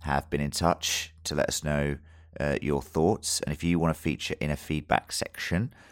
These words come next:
all you have to do is email us at fan critical podcast at gmail dot com. Uh, the link is in the show notes. Just click it, write a little email, send it on in. And a big thank you to everyone who has reviewed the pod. But we do implore you,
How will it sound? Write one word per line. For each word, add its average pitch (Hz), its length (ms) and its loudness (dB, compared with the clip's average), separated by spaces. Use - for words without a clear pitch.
all 82 120 0
you 80 120 0
have 78 160 -4
to - 80 -8
do 76 240 2
is - 160 -4
email 73 320 2
us - 220 2
at - 140 -4
fan 73 300 4
critical - 420 -4
podcast 64 640 0
at - 160 -2
gmail 82 280 4
dot - 140 4
com. 82 360 4
Uh, 64 160 0
the 78 80 0
link 85 380 4
is 78 80 -4
in 78 80 2
the 76 60 2
show 85 180 4
notes. 80 220 4
Just - 120 -4
click - 240 -2
it, - 140 2
write 80 160 6
a 65 40 4
little 64 180 2
email, 87 420 6
send 71 320 0
it 55 80 6
on 78 140 6
in. 76 220 2
And 82 120 4
a - 20 4
big 113 200 6
thank 95 220 6
you 95 100 2
to - 160 0
everyone 87 420 6
who 85 160 4
has 78 280 4
reviewed 90 300 2
the - 80 -6
pod. 95 320 6
But 69 100 -2
we 85 80 4
do 95 120 4
implore 87 380 4
you, 78 240 2